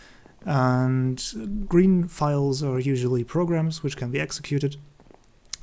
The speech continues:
And you can also say, "Okay, I want to know which files are in the bin folder." So you just provide the folder name of the folder you want to list. And this will tell you all the files which are in the bin folder.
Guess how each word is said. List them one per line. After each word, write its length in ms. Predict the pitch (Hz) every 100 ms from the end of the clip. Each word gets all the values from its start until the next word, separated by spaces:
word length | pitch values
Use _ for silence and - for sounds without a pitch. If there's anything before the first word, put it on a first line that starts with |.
| - - - - -
And 360 | 156 131 127 127
you 60 |
can 100 | 151
also 360 | 151 147 151 139
say, 320 | - 139 135
"Okay, 240 | 135 135 131
I 20 |
want 240 | 131 131
to 100 | 143
know 140 | 135 131
which 400 | 127 131 143 -
files 320 | 151 143 135
are 160 | 147
in 440 | 170 127 123 123 139
the 60 |
bin 220 | 127 143 120
folder." 400 | 131 143 160 -
So 180 | - 143
you 120 | 131
just 380 | - 135 - -
provide 360 | 143 127 123
the 260 | - 120 131 - - - - - - - -
folder 340 | - 147 131 127
name 300 | 117 113 113
of 120 | -
the 500 | 123 113 113 120 143 -
folder 240 | - 135 123
you 80 | 120
want 180 | 123
to 160 | - 123 -
list. 420 | 220 131 - - - - - - - - -
And 100 | 151
this 140 | 143
will 100 | 143
tell 200 | 127 123
you 80 | 123
all 160 | 127 123
the 80 | 120
files 480 | 123 120 117 117
which 160 | 127 127
are 160 | 120 123
in 80 |
the 80 | 135
bin 160 | 202 208
folder. 340 | 156 127 120